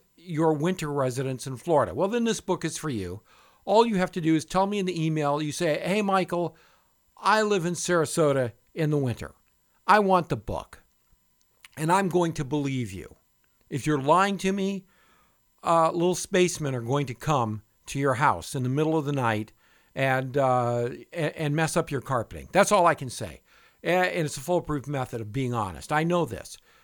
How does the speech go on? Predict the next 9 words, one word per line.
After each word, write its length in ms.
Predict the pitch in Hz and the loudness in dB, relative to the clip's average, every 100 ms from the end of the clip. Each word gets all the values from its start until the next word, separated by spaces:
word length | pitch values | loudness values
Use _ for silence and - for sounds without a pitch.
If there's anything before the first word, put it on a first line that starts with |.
| _ | _
So 220 | - 165 | 2 2
if 220 | 165 120 | 2 -2
you 80 | 151 | -2
want 340 | 139 180 214 | 0 0 0
the 80 | 185 | -2
book, 360 | 135 139 127 - _ | 0 2 2 -2 _
it's 220 | 151 127 | -4 -4
relatively 640 | 127 160 175 156 156 139 127 | 4 4 4 2 0 0 -2
simple. 540 | - 123 107 113 113 | -2 -4 -2 -4 -4